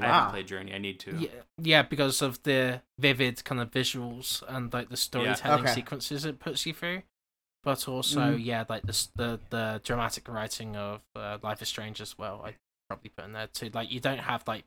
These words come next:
Speaker 3: choices of dialogue. It's, like, a straight through kind of, like, story.
Speaker 1: Yeah.
Speaker 3: Um, there's no
Speaker 2: Mm-hmm.
Speaker 3: branching paths. Um, but yeah, it's just
Speaker 1: And our review copy is on our Active Quest Switch account too, Joseph. So if you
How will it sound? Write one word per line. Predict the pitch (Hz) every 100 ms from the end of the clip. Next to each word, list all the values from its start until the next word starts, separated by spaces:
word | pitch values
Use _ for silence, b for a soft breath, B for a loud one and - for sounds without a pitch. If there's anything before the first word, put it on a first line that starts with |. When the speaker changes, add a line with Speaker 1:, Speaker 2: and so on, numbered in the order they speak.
| _ -
Speaker 3:
choices | 127 117 - 127 127 - -
of | 110
dialogue. | 104 107 117 135 - _ _ _ _
It's, | 113 - - 117
like, | 107 117
a |
straight | - - 123 110 -
through | - 110 107 104 -
kind | - 107
of, | 110
like, | 110 -
story. | - - 120 127
Speaker 1:
Yeah. | 98 98 b b b _ -
Speaker 3:
Um, | 107 104 101 104 104
there's | 113
no | 117 113
Speaker 2:
Mm-hmm. | -
Speaker 3:
branching | - 123 113
paths. | - 107 113 127 - - - -
Um, | 110 113 110 110 110 113
but | 117 107 - - - - _ _ _ -
yeah, | 120 107
it's | 98 -
just | 131 113 - 147
Speaker 1:
And | 156 156
our | 147 196
review | 165 165
copy | 175 156 143
is | 120
on | 117
our | 117 110
Active | 110 110 113
Quest | - 101 -
Switch | - 107 -
account | 117 98
too, | 101
Joseph. | 98 92 - 98
So | - 101
if | -
you | 107 107 104